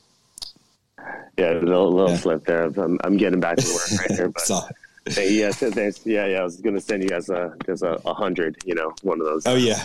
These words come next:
Speaker 1: emojis.
Speaker 2: Gotcha.
Speaker 1: But yeah, always love, man. Thank you guys for doing this, and yeah.
Speaker 2: Oh, good, brother. Appreciate you being here.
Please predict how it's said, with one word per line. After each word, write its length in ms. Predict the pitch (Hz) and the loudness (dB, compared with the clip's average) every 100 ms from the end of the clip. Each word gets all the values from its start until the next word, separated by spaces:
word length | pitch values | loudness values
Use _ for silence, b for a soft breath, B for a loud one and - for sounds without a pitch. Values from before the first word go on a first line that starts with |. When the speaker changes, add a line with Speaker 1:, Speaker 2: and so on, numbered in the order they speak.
| - B B B - | -10 B B B 2
Speaker 1:
emojis. 220 | 87 85 | 4 4
Speaker 2:
Gotcha. 320 | 92 80 95 | 4 2 0
Speaker 1:
But 220 | 80 80 - B B B B B | 0 -2 -6 B B B B B
yeah, 240 | 101 104 - - - | 0 0 -2 -10 -6
always 320 | - 107 104 95 | 0 2 2 2
love, 260 | 113 107 | 2 2
man. 300 | 104 107 101 | 0 -2 -2
Thank 180 | - 104 | -4 -2
you 140 | 107 107 | 0 0
guys 160 | 104 | -2
for 80 | - | -2
doing 300 | 104 104 110 | -2 0 0
this, 280 | 107 104 - | -2 -4 -4
and 320 | 95 95 90 - _ - | -2 0 -2 -6 _ -8
yeah. 200 | 90 101 - - - | -4 -4 -6 -8 -2
Speaker 2:
Oh, 100 | 104 | 2
good, 260 | 95 98 | 4 2
brother. 220 | 101 95 | 2 2
Appreciate 540 | 90 - 113 - 101 - | 0 0 -2 2 0 2
you 60 | |
being 220 | 92 95 87 | 2 2 4
here. 300 | 92 - | 2 0